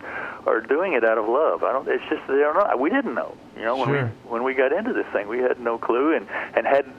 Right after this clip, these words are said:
Speaker 1: had I not had this emotional experience with Cash, you know, we'd probably still have them sitting there in shoes, and maybe that's the way
Speaker 2: Sure.
Speaker 1: they're supposed to be done. And,
Speaker 2: Sure.
Speaker 1: and I had, I was doing a, a radio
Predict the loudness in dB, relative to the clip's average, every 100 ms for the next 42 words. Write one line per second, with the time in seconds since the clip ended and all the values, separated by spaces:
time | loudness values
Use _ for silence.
0 | -6 0 2 4 4 4 2 4 2 2
1 | 2 0 -2 0 0 -2 -6 -6 -6 0
2 | 0 0 -2 -4 -10 -4 0 2 4 2
3 | -2 -10 -12 -12 -12 -4 0 0 2 2
4 | 2 -2 0 2 2 0 -2 -6 -4 -4
5 | -4 -4 -4 -2 -2 -6 -8 -6 -2 -2
6 | -2 -2 0 0 -2 -4 -2 -2 -2 -2
7 | 0 0 -2 -2 0 0 0 -2 -4 -4
8 | -8 -12 -8 -4 -2 0 2 4 4 4
9 | 4 4 2 2 0 -4 -10 -4 0 0
10 | -2 -10 -18 -10 -6 -4 -4 -4 -2 0
11 | 2 0